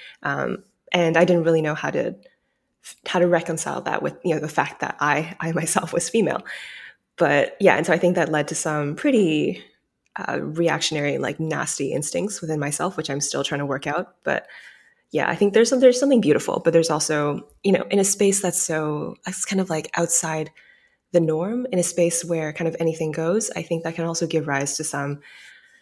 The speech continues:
undesirous, um, uh, impulses and ways of organizing that kind of culture.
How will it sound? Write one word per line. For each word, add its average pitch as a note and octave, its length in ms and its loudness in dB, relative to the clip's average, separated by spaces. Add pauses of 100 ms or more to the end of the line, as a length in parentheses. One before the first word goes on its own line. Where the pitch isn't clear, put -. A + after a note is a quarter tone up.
(880)
undesirous, G3+ 640 0
um, D#3 280 -4 (320)
uh, D#3 200 -4
impulses D3+ 520 0
and C#3+ 420 -6
ways D#3 320 0
of - 80 -8
organizing D3 720 -8 (380)
that - 200 -10
kind - 80 -14
of - 60 -14
culture. - 400 -10